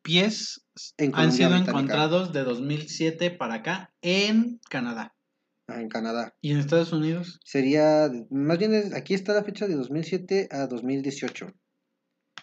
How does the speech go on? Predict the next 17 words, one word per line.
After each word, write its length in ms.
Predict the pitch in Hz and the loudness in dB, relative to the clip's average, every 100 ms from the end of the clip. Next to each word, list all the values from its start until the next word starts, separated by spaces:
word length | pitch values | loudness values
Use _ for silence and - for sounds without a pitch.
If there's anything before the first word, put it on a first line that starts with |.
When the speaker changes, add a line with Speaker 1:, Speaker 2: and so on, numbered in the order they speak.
| _ - | _ -8
Speaker 1:
Ok, 200 | 143 - | -6 2
Speaker 2:
En 440 | 156 175 135 - _ _ - | 2 4 0 -6 _ _ 4
Speaker 1:
pero, 260 | 160 135 | 6 8
Speaker 2:
Estados 380 | 139 147 160 170 | 4 4 6 6
Speaker 1:
pero, 140 | 151 | 6
Speaker 2:
Unidos 360 | 151 156 180 190 | 6 6 4 6
Speaker 1:
pero 180 | 180 170 | 6 6
Speaker 2:
han 80 | 147 | 6
Speaker 1:
si 80 | 160 | 2
Speaker 2:
sido 320 | 143 151 156 | 2 4 4
Speaker 1:
dijiste 300 | 185 175 - - | 2 0 -6 -6
Speaker 2:
solo 440 | - 165 175 180 175 | 4 6 8 6 6
uno 280 | 165 196 | 4 6
de 100 | 180 | 6
los 160 | 131 127 | 4 0
pares 480 | 143 147 170 170 - | 0 0 0 -4 -14
de, 840 | 120 120 120 117 117 117 113 113 | -10 -6 -4 -4 -4 -4 -6 -8